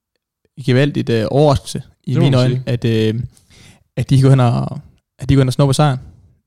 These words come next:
Speaker 1: Så, øh, nu sidder de virkelig nede i, helt nede i suppedasen og skal finde et, øh, et helt andet spændingsniveau frem for at,
Speaker 2: Ja,
Speaker 1: for
Speaker 2: det er
Speaker 1: at få,
Speaker 2: egentlig
Speaker 1: øh,
Speaker 2: sjovt, fordi at
Speaker 1: for at gå videre.
Speaker 2: man, man havde, altså, et eller andet sted havde man jo egentlig tænkt, at, at Sønderjyske havde lidt udspillet deres rolle, men, altså,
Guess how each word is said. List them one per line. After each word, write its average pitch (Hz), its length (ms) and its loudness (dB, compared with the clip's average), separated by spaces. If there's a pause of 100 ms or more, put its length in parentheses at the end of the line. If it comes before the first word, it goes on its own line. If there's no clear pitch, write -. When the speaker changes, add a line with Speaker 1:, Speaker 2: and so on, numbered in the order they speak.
(180)
Speaker 1:
Så, - 120 -2
øh, 127 460 0 (600)
nu 135 80 -2
sidder 143 180 4
de 123 60 2
virkelig 131 240 2
nede 131 320 2
i, 120 100 -2
helt 151 240 -2
nede 135 80 2
i 131 40 2
suppedasen 127 540 0 (180)
og 131 80 -8
skal - 140 -6
finde 123 220 0
et, 127 60 -6
øh, 117 180 2 (840)
et 135 80 -2
helt 135 160 4
andet 131 140 2
spændingsniveau 139 580 2
frem 131 280 0
for 120 300 2
at, 131 180 -4 (440)
Speaker 2:
Ja, 110 80 -4
Speaker 1:
for - 0 -
Speaker 2:
det - 0 -
er 135 40 4
Speaker 1:
at 131 60 2
få, - 40 -2
Speaker 2:
egentlig 135 160 4
Speaker 1:
øh, 127 40 2
Speaker 2:
sjovt, 127 240 4
fordi 104 140 0
at 95 80 0
Speaker 1:
for 92 80 0
at - 40 4
gå 127 60 4
videre. 139 200 2 (340)
Speaker 2:
man, 104 220 -2
man 104 100 2
havde, 67 440 0
altså, - 180 -14
et 92 60 -16 (200)
eller 110 160 -2
andet 110 100 0
sted 117 160 0
havde 117 120 0
man 104 120 -6
jo 101 60 -6
egentlig 107 160 -8
tænkt, 113 260 -8
at, 87 220 -12
at 92 160 -10
Sønderjyske 107 460 -8
havde 110 200 2
lidt 110 140 0
udspillet 113 400 2
deres 101 220 -2
rolle, 113 220 4
men, 95 200 0
altså, 85 220 -6